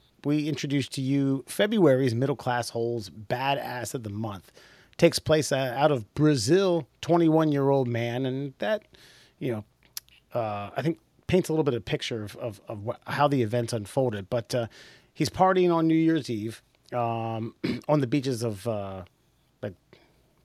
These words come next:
Rio de Janeiro or something like that. Yeah, Rio de Janeiro. So it goes, um, "Twenty-one-year-old Brazilian man was stunned after finding a bullet lodged in his head after thinking he was hit by a stone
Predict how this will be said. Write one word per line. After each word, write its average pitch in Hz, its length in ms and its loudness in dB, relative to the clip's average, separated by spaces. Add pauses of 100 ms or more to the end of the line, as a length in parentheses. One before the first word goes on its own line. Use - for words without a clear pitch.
Rio 120 280 -2
de 120 160 -4
Janeiro 110 300 -4
or 107 60 -6
something 107 240 -8
like 95 120 -12
that. 107 140 -6
Yeah, 165 180 6
Rio 151 160 2
de 139 120 0
Janeiro. 107 340 -4 (300)
So 131 240 0 (160)
it 139 80 -8
goes, 156 280 4
um, 135 440 0 (100)
"Twenty-one-year-old 214 580 4
Brazilian 156 440 4
man 147 220 2
was 131 120 -2
stunned 190 300 4
after 143 180 4
finding 160 380 2
a 131 80 2
bullet 185 340 0
lodged 135 320 -2
in 127 80 -4
his 98 140 -6
head 127 160 -2
after - 180 -12
thinking 147 320 -4
he 127 80 0
was 113 140 -4
hit 160 180 -4
by 139 120 -2
a 131 100 -2
stone 127 500 2